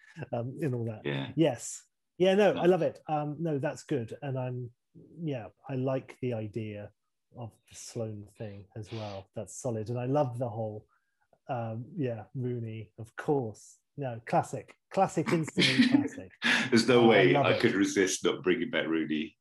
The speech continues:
Speaker 2: It, like, <laughs> just
Speaker 1: No.
Speaker 2: the, the coincidence, of course, you know,
Speaker 1: Yeah, why not? You
Speaker 2: the
Speaker 1: know,
Speaker 2: final
Speaker 1: yeah, you,
Speaker 2: coincidence
Speaker 1: you
Speaker 2: of the eighties. <laughs>
Speaker 1: Yeah, yeah. I mean, of course, if you, if you're gonna, you know, ten years after you bringing back J W Pepper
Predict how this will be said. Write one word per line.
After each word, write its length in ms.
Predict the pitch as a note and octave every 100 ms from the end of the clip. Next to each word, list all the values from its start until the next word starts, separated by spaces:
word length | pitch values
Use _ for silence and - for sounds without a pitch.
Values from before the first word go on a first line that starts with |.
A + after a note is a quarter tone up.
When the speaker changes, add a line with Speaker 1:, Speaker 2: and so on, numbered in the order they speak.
| _
Speaker 2:
It, 220 | G2+ F2
like, 240 | F2+ F2 -
<laughs> 220 | - D3+
just 140 | E3
Speaker 1:
No. 120 | D3+
Speaker 2:
the, 180 | B2 - -
the 60 | -
coincidence, 800 | - A#2+ A#2+ A2+ F#2+ F2 E2+ -
of 120 | - -
course, 680 | - G2+ F#2+ F2 - - _ _ _ -
you 140 | C3+
know, 200 | G2+ F#2 F#2
Speaker 1:
Yeah, 120 | F3+ F#3
why 40 | G3
not? 300 | F#3+ D3+ - _ -
You 120 | E3+
Speaker 2:
the 60 | C#3
Speaker 1:
know, 60 |
Speaker 2:
final 260 | B2+ A#2+ A2+
Speaker 1:
yeah, 40 | D#3+
you, 40 |
Speaker 2:
coincidence 440 | A2+ G2+ - F#2+ E2+
Speaker 1:
you 60 |
Speaker 2:
of 40 | F#2
the 100 | F#2
eighties. 540 | F#2 F#2 F#2 F2 - - - -
<laughs> 600 | - - F4 - E4 - - - - - _
Speaker 1:
Yeah, 300 | D3+ D3+ B2+ A#2
yeah. 300 | D3+ C3 A#2+
I 40 | C#3+
mean, 300 | D3 C#3+ C#3+
of 100 | D3 -
course, 280 | - D#3 B2
if 160 | F#3+ -
you, 80 | G#3
if 160 | F3 G#3
you're 100 | F#3
gonna, 340 | G#3+ G#3+ E3 -
you 100 | F3+
know, 140 | C#3+ A#2+
ten 180 | - D#3+
years 240 | D3 C3+ D3+
after 480 | D3+ C#3+ - C3+ - - - -
you 160 | D3
bringing 340 | B2 D#3 C3 B2
back 300 | C3 C3+ -
J 240 | D3+ C3+ - -
W 300 | C#3+ C3+ A#2+
Pepper 560 | - D3+ C#3+ C3+ A#2